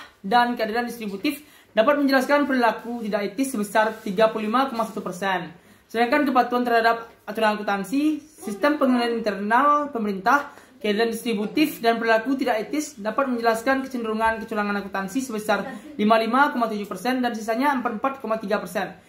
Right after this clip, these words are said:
yang dipengaruhi oleh variabel lain di luar model penelitian ini. Pengaruh kepatuhan aturan akuntansi tenta-, terhadap perilaku tidak etis.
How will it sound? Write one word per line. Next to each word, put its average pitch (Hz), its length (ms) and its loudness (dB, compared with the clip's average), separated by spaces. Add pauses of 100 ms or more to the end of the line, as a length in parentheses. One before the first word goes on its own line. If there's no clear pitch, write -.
(220)
yang 202 160 2
dipengaruhi 220 400 2
oleh 240 240 2
variabel 233 720 2
lain 226 240 2
di 220 80 -4
luar 196 240 0
model 190 240 -2
penelitian 180 400 -4
ini. 175 140 -6 (1900)
Pengaruh 277 320 6
kepatuhan 247 480 0
aturan 220 320 0
akuntansi 214 640 -4
tenta-, 247 480 2
terhadap 226 400 0
perilaku 214 400 -4
tidak 196 240 -6
etis. 175 400 -8